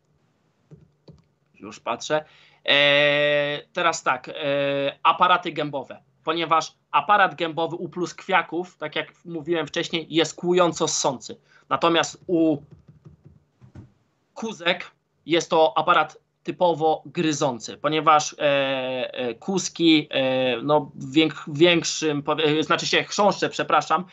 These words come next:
w większości są to, e, owady, które, e, tak jakby jedzą ten pokarm i prze-, m, tak jakby obrabiają,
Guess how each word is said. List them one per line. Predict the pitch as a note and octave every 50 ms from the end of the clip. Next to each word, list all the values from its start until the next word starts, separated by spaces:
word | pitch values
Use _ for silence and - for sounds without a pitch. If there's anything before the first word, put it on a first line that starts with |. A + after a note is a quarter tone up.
| - - - _ -
w | C3 B2+
większości | D3 E3 E3 D#3 - F#3+ F3 E3 - - - E3 D#3+ D3+ - _ _ _
są | - - D#3+ D#3 D3
to, | C#3+ - D#3+ D3+ D3 C#3+ C#3+ C3+ - - C#3+ C#3
e, | C3+ -
owady, | D3 C#3+ D#3 D#3 D#3 D3 D3 C#3+
które, | - - D#3+ D3+ D3 D3 C#3+ C#3 C3+ -
e, | - C3+ C3+ C3 C3+ C3 C3 C3 C3 C3 C3 B2+ B2+ B2+ B2 A#2+ A#2+ - - _ - _
tak | - D3 C#3 -
jakby | D3+ C#3+ C3 C#3 D3+
jedzą | D#3+ D#3+ D3+ D#3 D3+ C#3+
ten | - D3 C#3+
pokarm | C#3+ D#3+ D#3 - E3 D3+ D3 -
i | D3+ C#3
prze-, | C3+ - - D3+ D3 D3 C#3 C#3 C#3 C3+ C3+ C3+ C3+ B2+ - _ _ _ -
m, | B2+ C3 B2+ B2
tak | C3+ B2+ -
jakby | C3 B2 C3 B2 C3+ C3+ C3 C3 C3 C3 B2+ B2+ B2+ B2+ B2+ B2+ B2 B2 B2 B2 B2 A#2+ A#2+ -
obrabiają, | - - C#3+ C#3+ D3 C#3+ C#3 C#3+ D#3 D3+ D3+ D3+ C#3 C3+ C#3+ C#3+ C#3